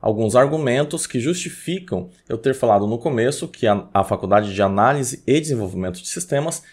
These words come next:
é a faculdade mais adequada pra quem quer atuar com programação. Eu já fiz um vídeo, né? Já tem um tempo aqui no canal, tá aparecendo aqui nos cards e na descrição. Não precisa ver agora todos os vídeos que eu te recomendar, você pode ver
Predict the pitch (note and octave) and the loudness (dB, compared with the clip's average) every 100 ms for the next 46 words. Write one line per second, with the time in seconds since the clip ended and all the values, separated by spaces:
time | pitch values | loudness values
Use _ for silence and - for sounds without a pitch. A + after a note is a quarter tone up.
0 | _ - D3+ - - A#2 A#2 A#2+ A#2+ C3+ | _ -8 -6 -4 2 2 4 2 2 0
1 | C3+ G#2 A2+ B2+ A#2 A2+ A#2 G#2 G#2 A2 | 4 6 6 4 0 0 -4 0 2 2
2 | - - - A#2+ - A2+ A#2 - B2+ - | -2 -14 -6 -4 2 4 4 0 -6 -2
3 | - C#3+ C3+ C3 C3+ - - - - - | 0 2 2 2 0 -2 -4 -6 -10 -4
4 | G2 G2+ D3+ G#3 B2 A#2+ A2+ G2 G2+ G2+ | -2 -2 -2 -2 0 2 2 2 2 2
5 | F#2 B2+ D3 - A#2 C#3 - F2 F2+ F2+ | 0 -2 -4 0 0 0 -2 -4 -2 -4
6 | F2 G2 G#2+ F2+ F2 E2 F2+ - F2 F#2 | 0 4 4 2 0 0 -2 -2 -6 -4
7 | F2+ - F#2 F2+ F2+ - A2+ G2+ F2+ F2 | -6 0 2 2 -2 -4 -2 0 0 -2
8 | F2 E2+ A2+ A#2 - - G2+ - - B2 | -4 0 2 2 -2 -12 -10 -8 -4 0
9 | A#2 G#2 F#2+ F#2 F2+ A2+ A#2+ G2 G#2 G#2+ | 4 4 6 4 2 -2 -4 -2 -2 -2
10 | - F#2+ G2+ F#2+ G#2+ F#2+ G#2 A2+ - G2+ | -4 -2 -2 -2 0 4 4 4 0 0
11 | G2 G#2 B2 - | 2 0 0 -4